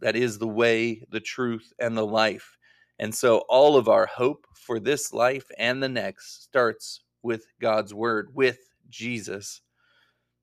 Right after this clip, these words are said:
And so we pursue him, we follow him. And that's where our, a majority of our research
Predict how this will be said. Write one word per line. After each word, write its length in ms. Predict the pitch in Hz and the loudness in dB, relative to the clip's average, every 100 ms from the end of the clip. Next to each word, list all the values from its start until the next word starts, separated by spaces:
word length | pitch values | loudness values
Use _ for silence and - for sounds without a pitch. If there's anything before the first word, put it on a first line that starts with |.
| _ _ | _ _
And 120 | 117 | -8
so 220 | - 127 | 0 2
we 440 | 113 113 113 110 120 _ | 2 -2 -8 -10 -20 _
pursue 640 | - 127 - 147 131 120 | -6 -6 -4 -4 -4 -4
him, 460 | 113 - 113 107 - _ | -10 -10 -10 -10 -14 _
we 380 | 110 117 110 - | -8 -6 -8 -12
follow 640 | - 131 123 117 107 101 _ | -8 0 4 4 2 -4 _
him. 460 | _ 131 120 104 - - | _ -4 -4 -4 -12 -8
And 120 | 110 | 0
that's 240 | 123 131 | 0 0
where 220 | 151 135 | 2 4
our, 220 | 113 123 - | 6 4 4
a 40 | 120 | -10
majority 680 | 123 117 110 127 151 139 135 | -8 -8 -2 -2 -2 -4 -6
of 100 | 123 | -2
our 160 | 120 | -4
research 640 | 110 131 123 123 110 - | -4 -12 -10 -12 -12 -14